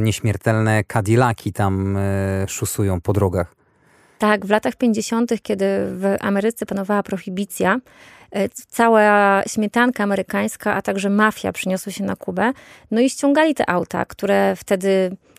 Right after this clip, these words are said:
Speaker 2: jeździły po tych kubańskich jeszcze pięknych drogach. Wybudowano nawet słynny Malecón, czyli taką drogę przy,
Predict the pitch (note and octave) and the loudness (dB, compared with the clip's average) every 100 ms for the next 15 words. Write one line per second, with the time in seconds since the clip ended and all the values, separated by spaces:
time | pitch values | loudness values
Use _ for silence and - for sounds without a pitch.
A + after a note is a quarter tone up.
0 | - G#3 G3 F3+ A#3+ B3 A#3 F3+ F#3 - | -2 0 0 0 2 4 2 -4 -6 -8
1 | - F#3 F#3 G3+ - G3 F#3 - - G#3 | -8 0 2 2 -2 -4 -4 -6 -2 -2
2 | G#3 A3 F#3+ F3+ F3 F#3 F#3+ F#3+ G3+ G3+ | -2 -2 0 2 2 0 -2 -2 0 0
3 | A3 A3 G3+ F#3+ - A3 A3 G#3+ G3+ G3 | 2 0 0 -2 -2 0 2 2 2 2
4 | G3 - G3+ F#3 G3 - G#3 G3+ - G3 | 0 2 2 2 -4 -4 -2 -2 -4 -4
5 | G3 C4+ D4+ C4 - G3 F#3+ | 0 2 2 -2 -2 0 0